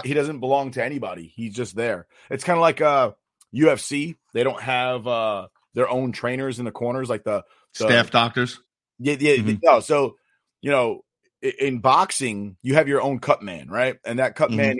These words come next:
Speaker 1: he's gonna help you lie to the official doctor. In U F C, there is no cut man. The cut man belongs to U F C. So if you're injured, he's not gonna help you cover it up to lie to the
Speaker 2: Right.
Speaker 1: doctor. He's gonna be the first one to be like, "Come here," because the U F C doesn't want that liability.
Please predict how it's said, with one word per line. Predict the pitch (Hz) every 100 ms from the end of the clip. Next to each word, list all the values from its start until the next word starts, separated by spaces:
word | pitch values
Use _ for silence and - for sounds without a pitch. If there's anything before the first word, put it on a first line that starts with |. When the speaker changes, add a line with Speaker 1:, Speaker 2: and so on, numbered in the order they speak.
| 120
Speaker 1:
he's | 135
gonna | 147 135
help | 143 139
you | 123 127
lie | 123 123 117 107 104 - _
to | - 123
the | 123
official | - 131 - 120 107 95 101
doctor. | 120 120 - 82 64 _ _ _ -
In | 139
U | 170
F | 160
C, | 185
there | 175 143
is | 175
no | 147 131 113 95 _ _ _ -
cut | 139
man. | 123 113 92
The | 98
cut | - -
man | 156
belongs | 139 135 135 -
to |
U | 123 127
F | 101
C. | 165 131 82 - -
So | -
if | 120
you're | 139 185
injured, | 156 214 139 110
he's | 123 151
not | 170 151
gonna | 151 123
help | 147 170 117
you | 113
cover | - 143 123 120
it | 131
up | 143 - - -
to | -
lie | 127 127
to |
the | 104
Speaker 2:
Right. | 98
Speaker 1:
doctor. | 135 - - -
He's | 165
gonna | 156
be | 139
the | 113
first | 139 123
one | 131
to |
be | 120
like, | 117
"Come | 139 151
here," | 127 - _ -
because | 110 120
the | 98 113
U | 113 151
F | 127
C | -
doesn't | 127 117 104
want | 113 156 127
that | 107
liability. | 98 92 78 82 76 _